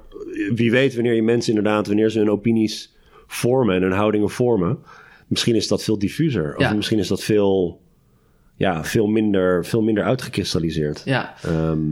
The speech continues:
Speaker 2: Nee, dus, eh, kijk, ik, ik, ik, ik denk dus, en ik, ik, ik denk dat, dat, dat hele idee van het populisme kan ook onder mensen bestaan. Dat dat heel goed is en dat het heel belangrijk is dat hier onderzoek naar gedaan wordt. En er,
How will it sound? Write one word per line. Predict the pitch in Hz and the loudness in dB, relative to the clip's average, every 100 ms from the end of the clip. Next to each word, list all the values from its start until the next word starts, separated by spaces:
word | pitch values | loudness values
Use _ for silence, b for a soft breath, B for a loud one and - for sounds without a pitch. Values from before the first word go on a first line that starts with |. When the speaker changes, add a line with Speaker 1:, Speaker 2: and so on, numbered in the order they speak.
| 76 - - - - _ | -4 -8 -12 -16 -20 _
Speaker 2:
Nee, | 156 147 | -2 0
dus, | 151 | 0
eh, | 165 143 - - - | -2 -4 -6 -10 -2
kijk, | 156 139 | 0 0
ik, | 135 | -2
ik, | 143 | -2
ik, | 135 127 | -2 -2
ik | 135 131 | -2 0
denk | 147 | 0
dus, | 151 131 | 0 -2
en | 139 | -2
ik, | 127 - - - - | -2 -6 -12 -12 -6
ik, | 135 - | -4 -2
ik | 131 | 0
denk | 139 147 | 0 0
dat, | 135 | -2
dat, | 131 123 - | -4 -6 -6
dat | 135 123 | -6 -2
hele | 131 123 | -2 -2
idee | 131 123 127 127 | -2 -2 0 0
van | 123 117 | -2 -4
het | 123 | -2
populisme | 135 131 131 135 131 120 - | -2 0 0 0 -2 -6 -2
kan | 131 135 | -2 0
ook | 131 131 | -2 -2
onder | 123 120 | -2 -2
mensen | 117 127 147 147 | 0 0 0 -2
bestaan. | 117 - - 107 | -6 -6 -4 -4
Dat | 110 | -2
dat | 120 | -2
heel | 120 | -2
goed | 117 147 139 | -2 -2 0
is | 175 | 0
en | 147 | -2
dat | |
het | 120 | -2
heel | 123 | -2
belangrijk | 117 117 113 | 0 0 0
is | 120 - | -2 -6
dat | 110 | -4
hier | 113 | -2
onderzoek | - 120 123 120 | -2 -2 -4 -4
naar | 131 131 - - | -4 -4 -8 -8
gedaan | - 127 117 123 | -2 0 0 0
wordt. | 131 - | -2 -2
En | 123 | -2
er, | 120 | -2